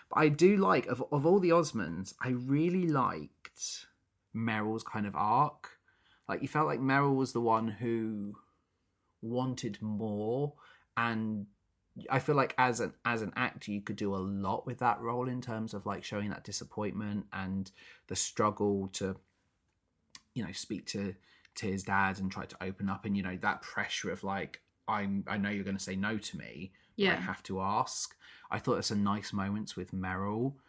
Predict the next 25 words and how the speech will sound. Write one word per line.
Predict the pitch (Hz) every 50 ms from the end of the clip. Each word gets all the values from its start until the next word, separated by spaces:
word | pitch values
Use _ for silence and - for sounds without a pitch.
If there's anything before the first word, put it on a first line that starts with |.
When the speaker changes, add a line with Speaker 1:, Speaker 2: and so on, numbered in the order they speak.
| - - - - -
Speaker 1:
Like, | 147 135 135
certainly | - - 175 170 - - 120 117 107 -
out | - 113 - -
of | 107 98 - _ _ _ _ _
all | - 143 139 127
the | 113 120
other | 117 107 104
Osmonds, | 104 110 120 113 - - 92 90 73 -
I |
feel | - - - 104
Meryl | 101 101 101 98 101 101 104 104 95
had | - - - 101 98 92 95
more | 101 101 101 101 101 101 104 98
than | 95 92 87 - -
Andy, | 98 101 101 101 101 95 92 98 82 90 - - _ _ _ _ _ _ _ _ _ _ _ - - _ - - _ _ _ _ _ _ _
more | - 120 123 127 113 113 110
than | 107 107 101 -
Alan, | - 113 117 104 90 67 64 78 110 131 - _ _ _ _ _ _ - _ _
who | - 120
was | 107 98 98
just | 104 101 -
like, | 101 95 - - -
"I'm | 95 90 90 104
the | 117 117
leader." | 123 151 160 139 - - -